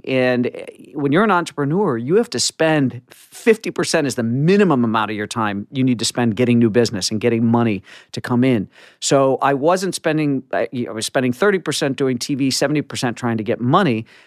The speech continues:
but I'd always wanted to write a book. And in fact, when I had graduated from the University of Southern California, I'm gonna break news with you here, okay? I did something no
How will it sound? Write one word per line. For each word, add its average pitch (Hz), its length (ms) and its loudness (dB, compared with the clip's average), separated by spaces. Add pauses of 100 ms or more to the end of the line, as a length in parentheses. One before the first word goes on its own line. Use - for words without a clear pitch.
(120)
but 139 120 2
I'd 143 180 0
always 160 320 2
wanted 135 220 -2
to 120 60 -2
write 117 220 0
a 113 40 -4
book. 160 500 -4 (220)
And 123 440 2
in 123 140 2
fact, 175 640 0
when 139 180 -2
I 151 120 2
had 135 200 -2
graduated 127 720 0
from 117 140 -4
the 117 80 0
University 127 400 0
of - 40 -6
Southern 120 260 -2
California, 123 560 0
I'm - 540 -12
gonna 135 140 0
break 143 300 2
news 131 240 2
with 110 180 -6
you 98 100 -2
here, 90 320 -6
okay? 123 400 0 (360)
I 160 100 4
did 180 160 0
something 147 460 0
no 160 360 4